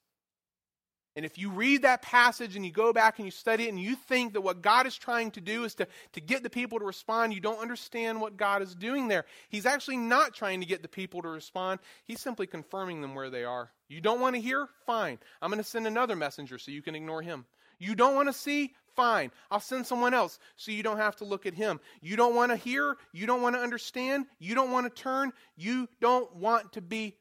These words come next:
forgiven? Okay.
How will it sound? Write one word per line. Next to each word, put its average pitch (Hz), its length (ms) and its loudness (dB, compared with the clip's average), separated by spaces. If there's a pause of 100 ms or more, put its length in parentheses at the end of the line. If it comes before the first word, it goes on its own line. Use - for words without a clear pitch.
(180)
forgiven? 202 580 0 (2750)
Okay. 180 200 -14